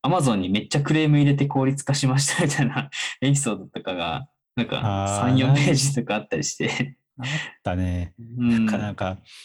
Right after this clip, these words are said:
Speaker 2: そう、周りを動かして、その、
Speaker 1: あ、
Speaker 2: あれ自体を変えようみたいなってこと。
Speaker 1: そうです、そうです。
Speaker 2: うん。
Speaker 1: はい。
Speaker 2: そこま-、そこまでパワフルなやり方は普通はできないよね。
Speaker 1: <laughs> そうですね。
Speaker 2: 確かに。
Speaker 1: はい。
Speaker 2: なかなかない。
Speaker 1: なんかそういう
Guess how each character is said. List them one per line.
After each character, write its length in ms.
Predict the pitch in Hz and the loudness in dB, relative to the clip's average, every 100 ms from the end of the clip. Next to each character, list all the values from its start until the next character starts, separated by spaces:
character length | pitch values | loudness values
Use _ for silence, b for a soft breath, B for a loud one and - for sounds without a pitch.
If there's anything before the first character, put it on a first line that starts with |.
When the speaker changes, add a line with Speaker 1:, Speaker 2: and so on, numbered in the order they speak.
| B _ _ | B _ _
Speaker 2:
そ 200 | - - | -10 -2
う、 20 | 98 | 0
周 220 | 113 170 | 2 2
り 140 | 185 | 4
を 40 | 175 | 4
動 80 | |
か 140 | 175 175 | 2 0
し 40 | |
て、 200 | - 120 - _ _ _ _ _ _ _ | 0 -4 -6 _ _ _ _ _ _ _
そ 240 | - - 135 | -14 -4 0
の、 260 | 160 156 - | 2 0 -2
Speaker 1:
あ、 180 | 127 - | -4 -2
Speaker 2:
あ 40 | |
れ 80 | 143 | 0
自 180 | 156 170 | 0 0
体 140 | 131 | 0
を 60 | 104 | -2
変 160 | - 113 | 0 2
え 40 | |
よ 120 | 120 | 2
う 20 | |
み 80 | 101 | 2
た 100 | 95 | 0
い 40 | 92 | -4
な 80 | |
っ 20 | 87 | -6
て 160 | - | -8
こ 100 | 92 | -8
と。 80 | 95 | -4
Speaker 1:
そ 100 | 95 | 0
う 40 | |
で 60 | 123 | 0
す、 60 | 120 | 0
そ 80 | 117 | 0
う 20 | |
で 80 | 95 | -2
す。 120 | - | -4
Speaker 2:
う 40 | 120 | -2
ん。 40 | |
Speaker 1:
は 160 | 113 101 | 0 -2
い。 160 | 139 - _ _ _ _ _ _ _ _ _ _ _ _ _ _ 101 | -6 -14 _ _ _ _ _ _ _ _ _ _ _ _ _ _ -10
Speaker 2:
そ 220 | 92 - - | -8 -10 -4
こ 100 | 165 | 0
ま-、 220 | 165 143 - | 0 -2 -8
そ 240 | - 120 | -6 -4
こ 120 | 117 | 0
ま 100 | 190 | 2
で 80 | 156 | 2
パ 140 | 117 143 | 2 0
ワ 60 | |
フ 120 | 127 | 0
ル 60 | 101 | 0
な 60 | 101 | 0
や 60 | |
り 80 | 104 | 0
方 160 | 117 107 | -2 -2
は 100 | 98 | -4
普 140 | - | -4
通 160 | - 143 | -4 -2
は 60 | |
で 100 | 120 | 2
き 40 | 117 | 4
な 40 | |
い 40 | 127 | 4
よ 60 | |
ね。 60 | 117 | 4
Speaker 1:
<laughs> 60 | |
そ 60 | 127 | 6
う 160 | 127 156 | 6 6
で 180 | 117 | 6
す 160 | 127 - | 2 0
ね。 80 | 117 | 0
Speaker 2:
確 100 | 107 | 0
か 60 | - _ | -2 _
に。 100 | 117 | -4
Speaker 1:
は 60 | 110 | -4
い。 40 | |
Speaker 2:
な 0 | |
か 40 | 123 | -4
な 500 | 233 185 - _ 120 | -4 -4 -8 _ -4
か 80 | 120 | 0
な 40 | |
い。 20 | 120 | 2
Speaker 1:
な 80 | |
ん 40 | 139 | 2
か 60 | |
そ 200 | 104 165 | 2 2
う 40 | 165 | 4
い 80 | |
う 40 | 165 | 4